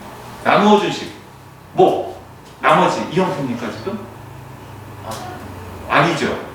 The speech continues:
Speaker 1: 그럼 이상하잖아. 어, 뜬금없이 얘기가 왜 나와?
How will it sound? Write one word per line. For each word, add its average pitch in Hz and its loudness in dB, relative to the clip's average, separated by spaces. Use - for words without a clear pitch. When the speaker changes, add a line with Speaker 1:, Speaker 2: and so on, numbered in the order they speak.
Speaker 1:
그럼 208 4
이상하잖아. 180 4
어, - -4
뜬금없이 262 0
얘기가 123 -2
왜 92 -2
나와? 92 -8